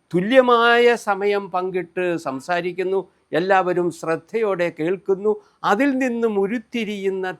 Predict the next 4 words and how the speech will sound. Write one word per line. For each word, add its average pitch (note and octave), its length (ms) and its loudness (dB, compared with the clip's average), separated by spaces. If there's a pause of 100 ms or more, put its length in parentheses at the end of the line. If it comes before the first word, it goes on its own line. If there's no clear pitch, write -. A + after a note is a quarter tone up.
തീരുമാനങ്ങൾ. D#3 920 -2 (1000)
സിനഡാലിറ്റി C#3 840 2 (880)
എന്ന് D#3+ 180 4
പറഞ്ഞാൽ D#3 400 4